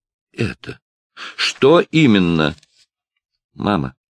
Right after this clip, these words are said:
если бы я хотел сказать тебе, то уже сказал бы. «Не смей дерзить матери», — бросила она. «Ты всё ещё не такой большой, чтобы с тебя нельзя было сдёрнуть штаны да выпороть».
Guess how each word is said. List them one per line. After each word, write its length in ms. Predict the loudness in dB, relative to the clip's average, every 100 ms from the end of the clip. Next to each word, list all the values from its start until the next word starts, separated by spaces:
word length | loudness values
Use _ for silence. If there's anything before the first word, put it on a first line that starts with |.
| _ _ _ _ _
если 360 | -2 0 2 2
бы 120 | 2
я 360 | 2 2 0 -2
хотел 400 | -4 -4 -2 -4
сказать 440 | -2 -2 -2 -4
тебе, 380 | -4 -2 -4 -6 _ _ -18 -18 _
то 140 | -2 -2
уже 180 | 0 -4
сказал 440 | -4 -2 -2 -2
бы. 240 | -4 -4 -10 _ _ _ _ _ _
«Не 260 | 0 2 2
смей 460 | 2 2 2 2
дерзить 540 | 2 2 2 0 -2 0
матери», — 480 | -2 0 2 0 -2 _ _ _
бросила 500 | -8 -2 -2 -2 -4
она. 200 | -4 -8 -12 _ _ _ _ _ _ -20 -2
«Ты 160 | 2 2
всё 200 | 4 4
ещё 280 | 4 2
не 160 | 4 4
такой 260 | 2 4 4
большой, 560 | 4 2 2 2 0 _ _ _
чтобы 320 | 0 2 2
с 100 | 2
тебя 240 | 2 4
нельзя 380 | 4 2 2 2
было 220 | 4 4
сдёрнуть 500 | 2 2 2 4 0
штаны 420 | 0 -2 0 0 2
да 120 | 4
выпороть». 580 | 4 4 2 2 -2